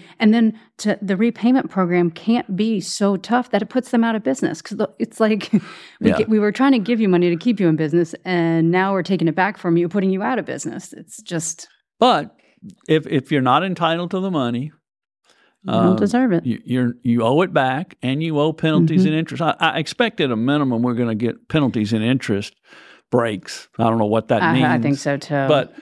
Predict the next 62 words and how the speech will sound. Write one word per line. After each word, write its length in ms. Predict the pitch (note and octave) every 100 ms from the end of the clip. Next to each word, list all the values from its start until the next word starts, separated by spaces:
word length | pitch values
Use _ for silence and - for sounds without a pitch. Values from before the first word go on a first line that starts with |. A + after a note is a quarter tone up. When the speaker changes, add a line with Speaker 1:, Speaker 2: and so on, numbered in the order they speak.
| -
Speaker 1:
I 100 | E3
Speaker 2:
you 40 | F3+
Speaker 1:
think 120 | E3+
Speaker 2:
know, 120 | C3+
Speaker 1:
so, 80 | C#3
too. 120 | -
Speaker 2:
there 120 | - F3+
may 200 | E3+ F3
be 260 | E3 E3+
extended 560 | E3 D#3 - D#3 D#3 D3+
payment 380 | - D#3+ D#3+ D3
for 140 | D#3+
some, 640 | D3+ E3 D#3 D#3+ D#3 D#3+ D#3
you 100 | D3
know, 400 | C#3 C#3 C#3 C3
there 180 | C3+ C#3+
may 160 | C#3
be 160 | C#3 D3
terms. 560 | - E3 D3 D3+ D3+ -
Who 160 | C#4
knows? 600 | G3+ C#3 G#2+ - C3+ - _ -
But 280 | D3 B2+ -
Speaker 1:
Payment 360 | E3 D3+ D3+
plans, 640 | D#3+ D3 C#3+ C#3+ D3+ - -
yeah. 60 |
Speaker 2:
none 180 | C#3+ A#3+
of 100 | B3
it 100 | G3+
matters 420 | E3+ G3+ G#3+ D3+
if 140 | C#3 C3
you 80 | C#3
don't 180 | D3
have 160 | C#3+ C3+
the 80 | B2+
money 320 | B2+ C3 C3
to 140 | A2 A2+
do 260 | C3+ G2+
it. 220 | - _ - _ _ _ _ _
And 160 | - A2+
that's 240 | C#3 C#3+
gonna 240 | - D3 C3
be 220 | D#3 -
Speaker 1:
Mm-hmm. 60 | -
Speaker 2:
the, 200 | A2+ A2 _ - - _ _
the 120 | A#2+
harsh 400 | A2+ D#3 D#3 D3
reality 580 | C#3 B2 B2 A#2 A#2+ C3
that 140 | A#2 G2+
we're 120 | A#2
gonna 220 | A2+ A#2+
have 160 | B2 A#2
to 80 | A2+
deal 320 | G2+ B2 A#2
with, 200 | A#2 A2
though 120 | A#2 A2
it 60 |
won't 200 | A#2 B2
be 100 | A#2
part 280 | A2+ C#3+ A2+
of 120 | G2
a 60 | F#2+
plan, 680 | - F#3 F3 D3+ A#2+ A2